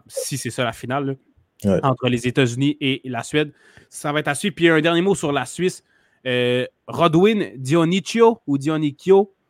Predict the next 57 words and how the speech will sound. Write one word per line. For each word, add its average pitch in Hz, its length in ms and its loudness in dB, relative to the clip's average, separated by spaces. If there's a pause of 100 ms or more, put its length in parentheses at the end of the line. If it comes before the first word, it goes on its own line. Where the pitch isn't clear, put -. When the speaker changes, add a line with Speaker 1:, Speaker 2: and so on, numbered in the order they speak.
(300)
Speaker 1:
qui 139 180 -4
est - 20 0
le 131 140 0
seul 170 520 0
joueur 139 520 -2
repêché 131 440 -8
par 127 120 -6
une 123 120 -8
équipe 123 200 -10
de 127 80 -6
la 117 160 -6
Ligue 120 140 -8
nationale 127 440 -8
dans 120 100 -6
la, 113 160 -10
du 113 120 -18
côté 120 220 -12
de 117 60 -14
la 104 80 -14
Suisse, - 300 -10 (580)
un, 123 180 -4
euh, 113 460 -4
un 131 100 -4
défenseur. 143 640 -2 (500)
Euh, 113 400 -8 (360)
très 151 200 -2
bon 131 140 0
match, 127 200 0
je 117 40 -10
l'ai 120 60 -2
adoré. 120 460 -4
Euh, 117 120 -4
je 107 60 -10
l'avais, 113 180 -10 (280)
je 135 60 -6
l'avais 120 160 -10
pas 196 80 -2
vraiment 160 260 0
observé 143 360 -2
la 127 140 -4
Suisse, - 340 -6
là, 143 180 0
jusqu'à 131 200 -4
maintenant 131 240 -4
dans 127 80 -4
ce - 60 -12
tournoi-là, 120 360 -4
mais 110 340 -8 (120)
j'ai 120 160 -12
regardé, 127 400 -2
euh, 117 120 0
attentivement 135 440 -6
le 131 80 -4
match 131 180 -4
contre 127 260 -8
la 117 120 -10
Suède. 135 280 -4